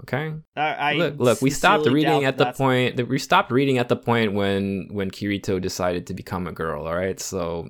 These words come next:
Speaker 1: there's stuff, okay? There's stuff for us.
Speaker 2: I
Speaker 1: There
Speaker 2: read
Speaker 1: are
Speaker 2: the
Speaker 1: whole
Speaker 2: first
Speaker 1: worlds.
Speaker 2: volume. I didn't read it beyond that.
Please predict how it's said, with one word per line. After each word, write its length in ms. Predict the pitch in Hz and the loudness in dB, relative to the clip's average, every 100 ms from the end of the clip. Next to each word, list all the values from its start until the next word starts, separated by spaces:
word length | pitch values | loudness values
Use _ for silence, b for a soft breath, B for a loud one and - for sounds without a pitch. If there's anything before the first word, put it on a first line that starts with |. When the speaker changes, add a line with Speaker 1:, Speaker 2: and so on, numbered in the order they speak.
| - | -8
Speaker 1:
there's 240 | 104 135 | -2 -2
stuff, 520 | - - 127 110 - - | -2 -2 2 2 -2 -12
okay? 240 | 101 101 98 | -8 -4 -2
There's 180 | 107 | -2
stuff 320 | - - 127 - | -4 -2 -2 -2
for 240 | 120 107 | -4 0
us. 160 | 101 147 | 2 2
Speaker 2:
I 60 | |
Speaker 1:
There 100 | 214 | 2
Speaker 2:
read 60 | - | 2
Speaker 1:
are 20 | |
Speaker 2:
the 60 | 107 | 2
Speaker 1:
whole 100 | 123 | 2
Speaker 2:
first 160 | - 113 | 2 4
Speaker 1:
worlds. 540 | 117 107 92 90 - | 6 6 4 0 -4
Speaker 2:
volume. 100 | 113 | -8
I 40 | |
didn't 180 | 127 147 | -8 -6
read 160 | 147 139 | -6 -6
it 100 | 131 | -8
beyond 360 | 127 120 110 101 | -12 -12 -12 -12
that. 240 | 95 76 | -14 -16